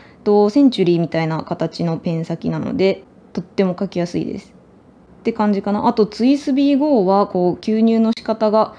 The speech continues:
ユニークなんですけど、インクがすぐ入るし、あと、掃除がすごく早いですね。なので、気に入ってます。次、ちょっと高めのというか、一万円前後の鉄ペンですね。ツイスビーの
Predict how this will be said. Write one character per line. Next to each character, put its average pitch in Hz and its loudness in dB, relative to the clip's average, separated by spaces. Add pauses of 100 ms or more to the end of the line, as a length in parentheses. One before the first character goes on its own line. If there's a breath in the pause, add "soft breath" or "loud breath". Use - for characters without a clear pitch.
(160 loud breath)
ユ 202 2
ニ 233 6
ー 233 -14
ク 175 -4
な 165 -2
ん 175 0
で 165 -2
す - -14
け 156 -6
ど、 165 -2
イ 240 2
ン 233 6
ク 233 -2
が 226 2
す 262 -4
ぐ 214 0
入 196 0
る 170 -2
し、 185 -4
あ 190 -2
と、 170 -2
掃 240 -2
除 240 0
が 240 2
す 233 -4
ご 226 2
く 208 -4
早 185 -2
い 165 0
で 101 -4
す - -8
ね。 - -8 (360 loud breath)
な 202 0
の 165 -2
で、 202 0 (160)
気 - -6
に 160 -4
入 - -6
っ 151 -12 (300)
て 165 -2
ま 160 -4
す。 - -20 (240)
次、 202 -4
ち 269 -4
ょ - 0
っ - -4
と 180 -6
高 185 -4
め 180 -2
の 175 -2
と - -6
い - -4
う - -8
か、 - -4
一 180 -2
万 233 2
円 233 2
前 247 2
後 170 2
の 131 -2 (760)
鉄 - -6
ペ 160 -2
ン 160 -2
で 175 -6
す - -12
ね。 - -6
ツ - -6
イ 254 0
ス 247 -6
ビ 180 -2
ー - -4
の 208 0